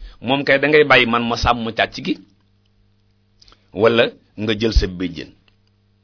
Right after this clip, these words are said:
<laughs> Yàlla nag ni muy sàmmeek sàcc, moom moo ni me-, mo-, moom lañ dul xalaat. Ndax bi sàcc bi ñëwee sa kër, sàcc sa ordinateur,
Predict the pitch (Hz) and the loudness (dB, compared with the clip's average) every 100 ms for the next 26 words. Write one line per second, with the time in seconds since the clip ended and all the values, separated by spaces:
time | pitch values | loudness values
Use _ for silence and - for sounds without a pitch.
0 | _ - - 85 - - - - 117 131 | _ -10 -4 -4 -6 -14 -20 -10 2 4
1 | 143 135 139 156 170 165 156 156 143 131 | 6 4 2 0 0 2 0 0 -4 -4
2 | - 107 - - - - - - - - | -4 -4 -6 -12 -12 -20 -20 -20 -20 -20
3 | - 98 117 123 123 135 135 120 120 110 | -12 0 2 2 2 2 4 2 2 0
4 | 117 127 - 107 117 123 123 117 107 110 | -2 -6 -6 -4 -2 -2 -2 -2 -4 -4
5 | - 90 - _ _ - - _ - - | -2 -2 -2 _ _ -20 -20 _ -20 -20
6 | - _ _ _ - - 123 135 160 170 | -20 _ _ _ -16 -8 -6 -2 0 0
7 | 151 151 170 170 151 143 - 98 - _ | 0 -2 2 2 2 -2 -4 -6 -12 _
8 | _ _ _ _ _ - 160 - 156 156 | _ _ _ _ _ 2 2 4 2 4
9 | 151 135 135 127 110 98 | 2 2 0 0 -2 -6